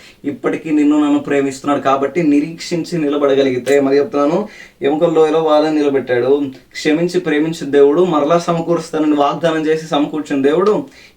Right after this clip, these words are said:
ఈరోజు నీతో నాతో మాట్లాడుతున్నాడు కాబట్టి నిరీక్షించి నిలబడగలిగి, ఈ వాక్యాన్ని గుండెల్లో పెట్టుకొని దేవునికి ఇష్టానుసారమైన బ్రతుకును బ్రతకగలిగితే,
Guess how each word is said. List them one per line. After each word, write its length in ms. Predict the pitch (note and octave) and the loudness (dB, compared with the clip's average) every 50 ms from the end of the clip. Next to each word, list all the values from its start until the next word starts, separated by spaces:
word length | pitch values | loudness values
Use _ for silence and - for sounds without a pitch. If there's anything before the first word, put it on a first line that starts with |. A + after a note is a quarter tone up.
| _ C3 | _ -4
ఈరోజు 160 | C#3 C3+ C#3+ | -2 0 0
నీతో 300 | C#3+ C#3 C#3 C3 D3 C#3+ | 0 0 0 -2 -2 0
నాతో 220 | C#3+ C#3 C3 C#3 | 0 0 0 0
మాట్లాడుతున్నాడు 500 | C3+ C3+ C3 C3 C3 C3 B2 B2 C#3+ C#3 | 0 0 0 0 -2 -6 -4 -4 -2 0
కాబట్టి 340 | C#3 C3+ B2+ C#3 - - E3 | 0 0 0 -2 -2 0 0
నిరీక్షించి 640 | D3+ C#3 C3+ C3+ D3+ D3+ - - D#3 D3 - C#3+ | 0 2 2 2 0 -2 -2 -4 -6 -4 -2 -2
నిలబడగలిగి, 540 | C3+ C3+ C3+ C3+ C#3+ C3 B2 C3 C3 C3+ D#3 | -2 0 0 0 0 2 2 0 0 0 -2
ఈ 20 | D3 | 0
వాక్యాన్ని 560 | C#3+ C3+ C3+ C#3 - - - E3 D#3+ D3+ C#3+ | 0 0 0 0 -2 -6 -6 -4 -2 -2 -4
గుండెల్లో 540 | C3+ B2 C#3 C3+ C#3 C#3+ C#3+ C#3 C#3 D3 D#3 - C#3+ | -4 -2 -2 0 0 0 0 0 0 0 -2 -2 -4
పెట్టుకొని 480 | C#3 - C#3 C3 C#3+ C3+ C3+ D3+ - G3+ - _ _ - _ _ - - _ _ - | -6 -6 -6 -6 -4 -4 -2 -4 -4 -8 -14 _ _ -20 _ _ -20 -20 _ _ -4
దేవునికి 300 | D3 D3 C#3+ D3 C3 C#3 | 0 0 0 0 0 -4
ఇష్టానుసారమైన 640 | C#3 - E3 D#3+ D#3+ D#3 F3 E3 D#3 D3+ D#3 D3+ C#3+ | -4 -2 -2 0 0 0 0 0 0 0 0 -2 -2
బ్రతుకును 340 | D3+ D3 C#3 - E3 D3+ | -2 -4 -4 -2 -2 0
బ్రతకగలిగితే, 680 | C#3 C#3+ C#3+ D3+ C3+ D3 C#3+ C#3 C3+ B2 E3 F#3+ A3+ | 0 0 -2 -2 -2 0 0 0 0 0 0 -2 -2